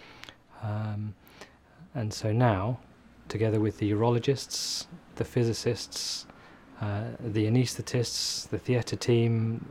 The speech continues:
uh, uh, we, we have set up the brachytherapy service here.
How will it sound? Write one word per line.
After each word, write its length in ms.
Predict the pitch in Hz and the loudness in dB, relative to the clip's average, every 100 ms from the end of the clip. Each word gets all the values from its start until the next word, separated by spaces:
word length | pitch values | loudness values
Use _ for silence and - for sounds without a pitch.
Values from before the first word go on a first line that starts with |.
| - | -14
uh, 500 | - 131 120 131 107 | -12 -12 -10 -6 -4
uh, 240 | 104 107 110 - - - - - | -2 -4 -6 -12 -20 -20 -12 -2
we, 480 | 110 104 104 113 151 | 0 2 0 -2 -4
we 140 | 151 110 | -2 -2
have 180 | 90 101 | -2 -4
set 260 | 113 101 | -2 -2
up 140 | 113 - | -4 -4
the 80 | |
brachytherapy 480 | - 107 - 107 - | -2 -2 -2 -4 -4
service 440 | - 104 101 98 - | -6 -8 -8 -10 -6
here. 280 | 117 92 | -6 -6